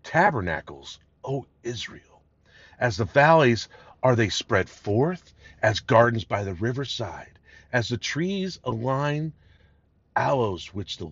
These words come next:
Lord has planted, and as the cedar trees beside the waters. He shall pour the water out of his buckets, and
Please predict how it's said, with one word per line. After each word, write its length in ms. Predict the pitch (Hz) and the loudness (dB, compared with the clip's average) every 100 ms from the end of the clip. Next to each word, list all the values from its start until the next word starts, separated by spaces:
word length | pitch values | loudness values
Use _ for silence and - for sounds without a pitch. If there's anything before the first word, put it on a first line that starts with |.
| 87 | -8
Lord 320 | 107 123 131 | -4 -4 -4
has 200 | 107 127 | -6 -8
planted, 560 | - - 90 69 64 _ _ - - - | -8 -10 -10 -10 -18 _ _ -20 -20 -4
and 160 | 120 | 0
as 200 | 120 110 | 2 0
the 100 | 104 | -4
cedar 400 | 92 - 180 175 | -8 -6 -4 -4
trees 560 | 117 - 104 98 90 - _ _ | -4 -6 -6 -6 -8 -12 _ _
beside 500 | 107 - - 98 92 | -10 -8 -2 0 0
the 60 | 98 | -4
waters. 640 | 82 69 65 - - - - _ _ - - | -6 -8 -12 -18 -20 -20 -20 _ _ -20 -20
He 240 | - 208 220 | -4 -2 0
shall 300 | - 110 92 | 2 4 2
pour 340 | - 107 101 | 2 0 2
the 80 | 87 | 0
water 400 | 87 87 82 82 | 2 2 2 2
out 160 | 85 78 | 2 0
of 80 | |
his 160 | 73 64 | -4 -12
buckets, 560 | - 69 - - - - - - | -16 -18 -16 -18 -18 -20 -20 -6
and 180 | 104 | -6